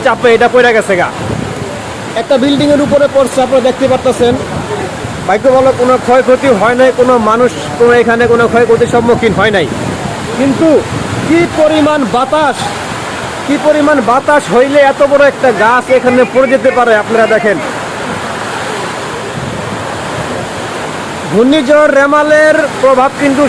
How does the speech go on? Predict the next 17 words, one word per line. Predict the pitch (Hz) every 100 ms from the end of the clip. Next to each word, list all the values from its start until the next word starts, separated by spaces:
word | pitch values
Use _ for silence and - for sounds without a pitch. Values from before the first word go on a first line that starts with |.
| -
সারা | 254 277
বাংলাদেশেই, | 269 277 285 254 220 233 165 - -
কিন্তু | 247 247 262
সেই | - 240 269 285 277 - - - -
ঘূর্ণিঝড় | 185 240 277 240 254
রেমালের | 262 269 269 277 269 -
প্রভাব | 247 254 254
কিন্তু | 254 226
এখন | 254 240 233 226 - - - - - - - - -
সারা | 196 220
ঢাকা | 202 226 233
শহরে | - 226 226 240 285 - - - - - -
ছড়িয়ে | 233 240 254
পড়ছে, | 226 202 220
আপনারা | 214 220
দেখতেই | 220 226
পারতেছেন। | 208 214 196 185